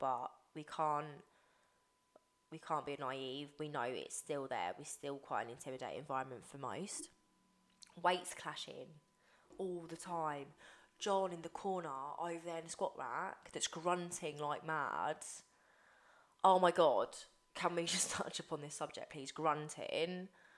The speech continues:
What are people's thoughts? I mean, I grunt, yeah, but quietly. Grunting is a form for you to release energy, exertion,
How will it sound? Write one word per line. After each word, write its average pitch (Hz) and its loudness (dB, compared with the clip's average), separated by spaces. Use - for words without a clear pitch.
What 165 8
are - 6
people's 156 -6
thoughts? - -4
I 165 -2
mean, 160 2
I 190 12
grunt, 135 6
yeah, 135 0
but 139 0
quietly. 170 4
Grunting 170 6
is 160 0
a 156 -2
form 147 -6
for 147 -12
you 143 -12
to 151 -10
release 143 -8
energy, 107 -6
exertion, 113 -4